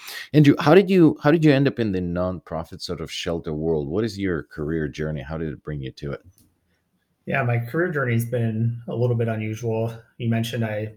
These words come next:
Speaker 2: I served in the Army. So I graduated from Ohio State University Veterinary School in two thousand eleven, and I went straight into active duty Army. And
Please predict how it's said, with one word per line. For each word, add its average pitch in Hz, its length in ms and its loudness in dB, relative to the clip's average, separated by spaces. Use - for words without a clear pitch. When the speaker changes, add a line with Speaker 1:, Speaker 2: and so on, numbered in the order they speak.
Speaker 2:
I 127 100 -4
served 117 320 -2
in 117 100 2
the 113 60 0
Army. 113 400 -4
So 113 480 -2
I 131 60 -8
graduated 123 480 0
from 117 160 -2
Ohio 120 240 0
State 117 240 -6
University 113 560 -6
Veterinary 113 420 -4
School 120 280 -2
in 117 60 2
two 123 140 -6
thousand 120 320 -4
eleven, 123 400 -4
and 117 100 0
I 117 60 4
went 123 240 0
straight 123 260 0
into 123 140 -2
active 117 440 0
duty 113 260 -2
Army. 113 420 -2
And 110 460 -4